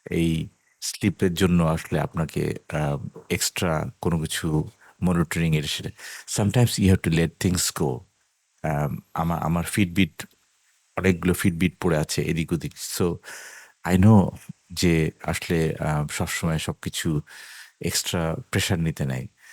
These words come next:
And then sometimes you should go to some sleep lab, যে ওরা আসলে অনেক ধরনের, আ,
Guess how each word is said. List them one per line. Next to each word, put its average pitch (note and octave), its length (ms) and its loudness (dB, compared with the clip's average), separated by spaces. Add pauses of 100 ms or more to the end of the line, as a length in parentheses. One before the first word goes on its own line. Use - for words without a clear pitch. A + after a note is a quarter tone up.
(440)
And G#2 180 6
then G#2+ 260 10 (1300)
sometimes E2+ 440 2
you - 180 0
should - 380 -4
go F#2+ 220 4
to F#2+ 100 2
some E2+ 240 0
sleep - 520 0
lab, - 580 -2
যে D#2+ 200 2
ওরা E2 280 2
আসলে E2 260 0
অনেক E2 200 2
ধরনের, D#2+ 420 0 (140)
আ, D2 320 -2